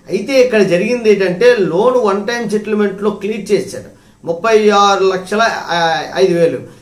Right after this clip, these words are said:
మళ్ళీ యాభై లక్షల ఐదు వేలు అని చెప్పేసి మళ్ళీ నోటీస్ పంపిస్తే అది చెల్లదు అని సుప్రీంకోర్టు ఇచ్చింది. మీకు ఎవరికన్నా అలాగే జరిగి ఉంటే ఈ judgment copy మీకు పనిచేస్తుంది.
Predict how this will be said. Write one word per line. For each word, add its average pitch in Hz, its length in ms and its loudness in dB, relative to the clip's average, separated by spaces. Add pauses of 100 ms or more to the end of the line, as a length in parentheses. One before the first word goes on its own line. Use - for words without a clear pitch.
(200)
మళ్ళీ 254 420 0
యాభై 226 580 4
లక్షల 202 320 -2
ఐదు 196 240 4
వేలు 196 220 6
అని 190 140 2
చెప్పేసి 185 280 -2
మళ్ళీ 190 220 0
నోటీస్ 180 300 -2
పంపిస్తే 151 580 -8 (240)
అది 226 380 -6 (100)
చెల్లదు 196 540 4
అని 196 280 -2
సుప్రీంకోర్టు 185 560 -2
ఇచ్చింది. 233 400 -4 (320)
మీకు 214 300 -2
ఎవరికన్నా 220 500 0
అలాగే 214 380 2
జరిగి 190 240 2
ఉంటే 214 240 0
ఈ 208 360 -2
judgment 190 480 2
copy 170 300 -2
మీకు 202 220 -2
పనిచేస్తుంది. 170 640 -2